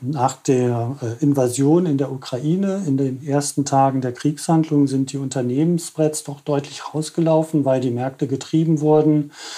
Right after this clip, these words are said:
von Rezessionssorgen, was sich dann auch entsprechend bei Unternehmensanleihen, auch bei nachrangigen Anleihen, beispielsweise von Financials und auch von Corporates, bemerkbar gemacht hat und dass da in diesen Zeiträumen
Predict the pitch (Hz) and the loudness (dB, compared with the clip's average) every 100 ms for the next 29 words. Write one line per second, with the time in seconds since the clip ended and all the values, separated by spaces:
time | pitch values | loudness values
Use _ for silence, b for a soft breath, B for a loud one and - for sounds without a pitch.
0 | B B 135 123 131 - 120 - 131 190 | B B -4 -2 -2 -4 -6 -2 0 0
1 | - 175 175 170 143 135 - - 131 127 | 0 2 4 2 0 -2 -6 -10 -8 -6
2 | 123 127 127 - - 120 - 131 120 120 | -6 -8 -8 -10 -6 -6 -4 -8 -6 -8
3 | 127 120 127 120 147 170 175 151 151 143 | -6 -6 -4 0 2 0 0 2 2 2
4 | 147 151 135 127 - 107 107 165 - 160 | 2 0 -4 -10 -10 -10 -6 -6 -2 2
5 | 160 151 143 143 143 143 131 127 120 - | 4 2 0 2 4 4 2 -2 -4 -8
6 | 117 123 123 131 131 123 117 117 156 - | -10 -8 -6 -8 -10 -10 -8 -4 -2 2
7 | 175 170 131 - 131 - - 117 - 156 | 2 2 -4 -6 -8 -6 -8 -8 0 0
8 | 165 160 160 - B B B B - 113 | 2 0 0 -14 B B B B -10 -2
9 | 131 165 175 165 160 165 165 165 185 143 | 0 2 2 4 4 4 2 0 2 0
10 | 131 139 123 - - _ _ - 117 135 | -2 -4 -6 -6 -10 _ _ -6 -4 0
11 | 147 139 143 143 143 147 143 143 - 143 | 2 2 2 2 2 4 2 2 0 2
12 | 143 139 139 | 4 2 0